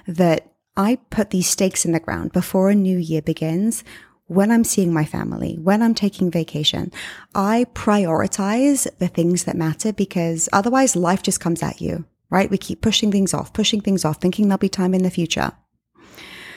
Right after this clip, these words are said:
I love to come back to this. And this,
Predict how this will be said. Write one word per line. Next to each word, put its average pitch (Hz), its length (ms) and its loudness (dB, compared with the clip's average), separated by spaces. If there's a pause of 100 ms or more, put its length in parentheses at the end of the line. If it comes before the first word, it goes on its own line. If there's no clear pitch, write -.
(280)
I 175 60 0
love 175 240 2
to 214 100 2
come 254 300 2
back 330 440 0
to 202 120 2
this. 156 640 0 (640)
And 196 200 2
this, - 240 2